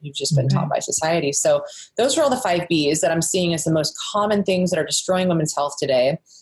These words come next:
Speaker 1: And it's becoming more common, and it all is under the guise of the umbrella of the inner bitch, the inner bully. And again, this is, we weren't born this way.
Speaker 2: Mm-hmm.
Speaker 1: We were born playing with, like, rainbows and unicorns and,
Speaker 2: Mm-hmm.
Speaker 1: and,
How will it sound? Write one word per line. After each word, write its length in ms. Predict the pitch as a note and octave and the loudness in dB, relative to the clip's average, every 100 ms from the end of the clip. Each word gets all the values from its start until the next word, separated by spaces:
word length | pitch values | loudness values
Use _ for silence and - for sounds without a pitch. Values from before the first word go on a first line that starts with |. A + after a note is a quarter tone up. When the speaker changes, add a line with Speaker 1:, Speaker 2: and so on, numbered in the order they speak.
| - - | -14 -4
Speaker 1:
And 340 | D#3+ D#3 D#3 | -2 0 0
it's 160 | - D3+ | -2 -2
becoming 500 | D#3 - F#3+ F#3+ F3+ | -4 -4 -4 0 2
more 180 | E3 D3+ | 2 0
common, 400 | - C#3+ C#3+ C#3 | -2 0 0 0
and 140 | - D#3 | 0 0
it 140 | D3+ | 0
all 380 | F3 E3+ F3 F3+ E3 | 0 2 4 2 2
is 280 | E3 D3+ - - _ - | 0 -4 -10 -20 _ -4
under 240 | F3 F3 | 0 0
the 100 | D#3+ | -2
guise 540 | D3+ D#3 D#3 D3 D3 - | -2 -2 0 0 0 0
of 280 | D3+ D3 D3+ | 0 0 -2
the 100 | D3 | -2
umbrella 720 | C#3+ D3 D#3 D3+ D3 C3 - | -2 -2 0 2 2 0 0
of 340 | C#3+ C3+ C3+ C3+ - _ | 2 2 0 -4 -14 _
the 340 | D3 C#3+ C#3 - - | -2 0 -2 -4 -6
inner 240 | D#3 D#3 D#3 | -2 0 0
bitch, 480 | E3+ F3+ - - - | 0 0 -2 -4 -2
the 80 | - | -2
inner 160 | D#3+ | -2
bully. 600 | D3+ D#3+ E3+ F3+ G2 E2 - | -2 0 0 0 0 -4 -4
And 300 | D3+ D3+ D3+ - - | -2 0 -2 -4 -4
again, 380 | E3+ G#3 G#3+ C#3+ | -2 0 -2 -2
this 180 | F#3 - | -2 -2
is, 120 | G#3 G3 | -2 0
we 100 | A3+ | 0
weren't 220 | F3+ D#3+ | 0 0
born 280 | G#3 D4+ D4+ | 0 2 2
this 240 | B3 - | 2 0
way. 520 | G#3+ G#3 F3 D3+ C#3 - | 0 2 2 2 0 2
Speaker 2:
Mm-hmm. 220 | C#3 C3 | 2 4
Speaker 1:
We 100 | E4 | 2
were 100 | D#4 | 2
born 240 | C#4+ D4+ D4 | 2 2 0
playing 300 | D#4+ D#4 D#4 | 0 0 0
with, 160 | D4+ | 0
like, 220 | D4 D4 D4 | 0 -2 -2
rainbows 640 | B3 D4+ D4 C4+ B3+ B3 | -2 0 2 2 2 2
and 260 | A#3 A3 - - - | 0 0 -4 -16 -4
unicorns 760 | B3+ D#4 - B3+ B3 A#3+ A3+ A3 | 0 2 2 0 2 2 0 2
and, 240 | G#3 A3+ | 2 2
Speaker 2:
Mm-hmm. 60 | A3 | 0
Speaker 1:
and, 400 | G#3+ G#3 F#3+ | 0 0 0